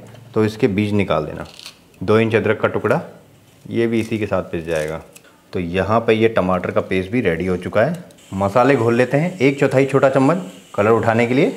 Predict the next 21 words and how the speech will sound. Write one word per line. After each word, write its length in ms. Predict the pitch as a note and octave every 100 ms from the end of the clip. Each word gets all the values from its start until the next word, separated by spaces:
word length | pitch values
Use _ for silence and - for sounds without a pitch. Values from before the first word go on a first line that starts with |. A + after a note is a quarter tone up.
| - - - -
पीला 200 | A2+ A#2+
नहीं 140 | A#2
करना 200 | G#2+ G#2+
है 220 | G3 D#3
इसलिए 220 | A#2 A#2
हल्दी 240 | B2 F#2+ A#2+
कम 180 | A2 G2
डाल 160 | E2
रहे 120 | D#2 D#2+
हैं। 80 | -
कश्मीरी 340 | A2 C3 B2+
लाल 220 | A#2+ A2
मिर्च 500 | A#2 F#3+ - - - F#2+
दो 240 | F2+ A#2
छोटे 280 | A#2 G#2 F#2+
चम्मच, 420 | E2 E2+ E2 - -
बढ़िया 240 | G2 G2+ G2+
सा 100 | G2+
color 180 | G2
आ 80 | F#2+
जाएगा। 320 | F#2 G2 A#2+